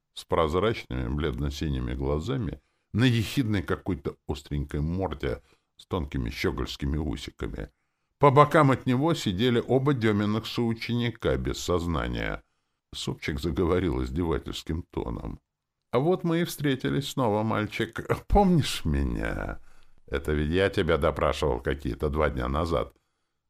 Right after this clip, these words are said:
Надо было тебе поддохнуть на дыбе. Ну, ничего, она от тебя не убежит». Наверное, Дема опять просто смотрел на него своими спокойными серыми глазами. Острая мордочка хрена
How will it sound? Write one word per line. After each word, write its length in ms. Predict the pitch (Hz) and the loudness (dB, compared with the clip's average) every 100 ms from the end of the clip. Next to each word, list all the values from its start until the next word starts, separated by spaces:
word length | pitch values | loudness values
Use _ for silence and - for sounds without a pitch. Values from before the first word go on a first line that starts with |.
| _ 87 | _ -6
Надо 340 | 98 135 101 | -4 -2 -4
было 300 | 85 87 - | -4 -4 -4
тебе 300 | - 78 78 | -4 -4 -4
поддохнуть 840 | - - 107 80 - - - 53 - | -4 -2 -2 -2 -6 -6 -10 -10 -4
на 100 | 71 | -4
дыбе. 480 | 60 60 53 - - _ _ | -2 -4 -6 -10 -14 _ _
Ну, 220 | - 202 - | -2 -2 -2
ничего, 560 | 147 120 - 101 69 71 | 0 2 2 0 2 2
она 300 | 80 98 135 | 2 2 2
от 200 | 151 - | 0 -2
тебя 300 | 101 73 80 | -2 0 0
не 120 | 69 | 0
убежит». 640 | 78 76 92 76 58 - _ _ _ _ _ 82 | 0 0 0 0 -4 -8 _ _ _ _ _ -6
Наверное, 640 | 90 107 120 110 95 92 | -2 0 0 0 0 0
Дема 320 | 92 90 90 | 0 0 0
опять 320 | 95 - 71 | 0 -2 -4
просто 320 | - 76 - - | -2 -4 -4 -6
смотрел 420 | 82 76 80 62 | -4 -2 -2 -2
на 80 | 64 | -2
него 240 | 65 62 | -4 -4
своими 400 | - 73 71 67 | -2 -2 0 -2
спокойными 680 | 67 82 - 64 53 52 53 | -4 -8 -6 -6 -4 -6 -8
серыми 460 | - 71 60 58 | -4 -4 -4 -6
глазами. 640 | 62 76 90 82 55 52 - _ _ _ _ - | -4 -2 0 -2 -2 -6 -10 _ _ _ _ 2
Острая 440 | 135 - 139 127 | 2 4 6 8
мордочка 540 | 131 117 104 98 - | 6 6 2 -2 -4
хрена 600 | - - 107 143 156 147 | -2 0 2 2 2 -2